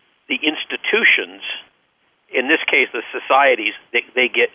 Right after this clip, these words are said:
that give rise to them. In other words, a business needs to see itself in, in the context of the community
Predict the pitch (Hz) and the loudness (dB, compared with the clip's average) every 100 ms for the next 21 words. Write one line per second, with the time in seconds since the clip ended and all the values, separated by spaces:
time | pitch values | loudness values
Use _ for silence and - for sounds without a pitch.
0 | - 113 - 107 120 117 110 107 90 73 | -4 -2 0 2 4 4 2 -4 -6 -10
1 | _ _ - - - - - 156 185 180 | _ _ -18 -16 -16 -8 0 4 6 4
2 | 135 95 - - - _ - - - 139 | 0 -4 -8 -10 -10 _ -20 -20 -2 0
3 | 123 185 196 202 - 170 165 - - 175 | 4 4 4 0 2 0 0 -4 -6 0
4 | 160 143 - 123 113 - - 170 190 - | 0 0 2 4 2 0 2 2 2 -4
5 | _ _ _ _ _ - - - - - | _ _ _ _ _ -12 -12 -12 -20 -20
6 | - _ - 143 131 - - 214 208 - | -20 _ -6 -4 -2 0 2 2 2 0
7 | 104 - - - - _ _ _ 156 143 | -2 -4 -8 -10 -20 _ _ _ -2 0
8 | 143 - - 160 180 220 165 123 | -4 -4 -6 -4 -2 0 0 -2